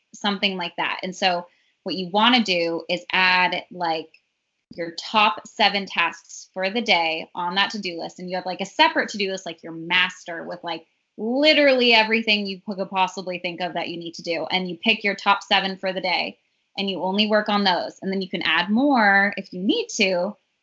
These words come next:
but you only focus on those seven. And then if you don't get one done, like, let's say you only get six, the seventh is your top priority for the next day. And then you add six more.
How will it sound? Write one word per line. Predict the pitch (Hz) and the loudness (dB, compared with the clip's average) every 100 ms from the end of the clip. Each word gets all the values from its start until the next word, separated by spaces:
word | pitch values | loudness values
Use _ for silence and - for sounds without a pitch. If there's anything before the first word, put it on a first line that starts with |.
| - | -8
but | 156 | -6
you | - _ | -8 _
only | 220 214 220 | 2 4 4
focus | 226 202 185 190 | 4 2 2 -2
on | 180 170 | -4 -4
those | 160 160 | -4 -4
seven. | - - - - - _ - | -4 -4 -4 -12 -16 _ 2
And | 202 202 | 4 6
then | 196 | 4
if | 190 | 2
you | 185 | -2
don't | 196 208 | 0 0
get | 214 | 2
one | 269 | 4
done, | 285 220 214 285 - - | 4 4 4 0 -4 -4
like, | 185 | -4
let's | 180 175 | -4 -4
say | 196 | -2
you | 202 | 0
only | 226 | 0
get | 240 | 0
six, | - 233 - - _ _ - | 0 -2 -4 -20 _ _ -12
the | |
seventh | 185 - 233 190 180 - _ - | 0 4 6 4 -6 -12 _ -14
is | 180 | -10
your | 170 170 | -10 -12
top | - 208 185 | -4 0 0
priority | 202 175 170 170 | -2 -6 -6 -12
for | 170 | -14
the | 165 | -10
next | 165 - - | -12 -12 -14
day. | - - _ _ - | -14 -14 _ _ -14
And | 175 | -10
then | 170 | -8
you | 165 | -4
add | 143 190 | -4 -4
six | - 175 - | -8 -6 -2
more. | 311 208 | 0 -2